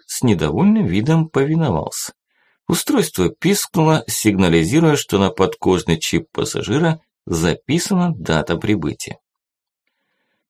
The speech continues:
"Добро пожаловать в королевство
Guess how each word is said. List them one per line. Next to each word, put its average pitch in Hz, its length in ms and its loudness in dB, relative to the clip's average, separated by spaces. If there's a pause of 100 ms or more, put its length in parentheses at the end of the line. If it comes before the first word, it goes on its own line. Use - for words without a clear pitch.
(160)
"Добро 139 520 2
пожаловать 190 680 4
в - 260 -6
королевство 120 840 4